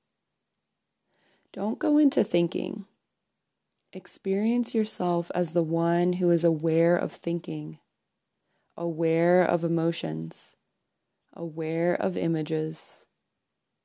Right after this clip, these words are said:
Awareness being aware and awake.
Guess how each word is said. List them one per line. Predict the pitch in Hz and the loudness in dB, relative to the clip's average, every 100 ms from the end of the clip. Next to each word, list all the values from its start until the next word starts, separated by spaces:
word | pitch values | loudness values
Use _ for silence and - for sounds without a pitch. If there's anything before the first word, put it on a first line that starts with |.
| _ _ _ _ _ - | _ _ _ _ _ -10
Awareness | 175 170 175 180 185 185 185 - | -6 -2 2 2 2 2 0 -4
being | - 175 170 | 0 2 2
aware | 160 156 165 165 170 180 180 180 _ _ _ | 0 0 4 4 4 2 -2 -8 _ _ _
and | - 170 175 | -12 -8 -2
awake. | 170 165 196 175 - - | -2 0 0 -2 -6 -20